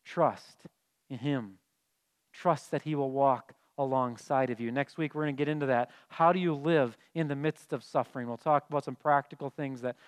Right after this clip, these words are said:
how we can live in the midst of suffering with joy and peace.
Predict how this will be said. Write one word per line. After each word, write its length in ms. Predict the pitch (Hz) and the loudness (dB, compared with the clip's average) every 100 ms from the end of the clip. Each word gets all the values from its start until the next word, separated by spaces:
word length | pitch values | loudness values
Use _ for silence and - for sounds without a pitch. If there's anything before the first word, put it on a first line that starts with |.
| _ | _
how 220 | 165 175 | 6 6
we 140 | 180 175 | 6 0
can 240 | 160 143 | -2 0
live 280 | 143 127 113 _ - | 0 0 -4 _ -6
in 120 | 147 | -6
the 60 | 139 | -2
midst 280 | 143 - | -4 -4
of 100 | 143 | -8
suffering 440 | - 147 - 143 127 | -2 -2 0 -6 -8
with 160 | 117 - | -10 -6
joy 460 | 151 147 135 120 - _ | -2 2 2 0 -4 _
and 240 | 143 127 - | -8 -8 -8
peace. 500 | 160 147 101 - | -6 -6 -6 -16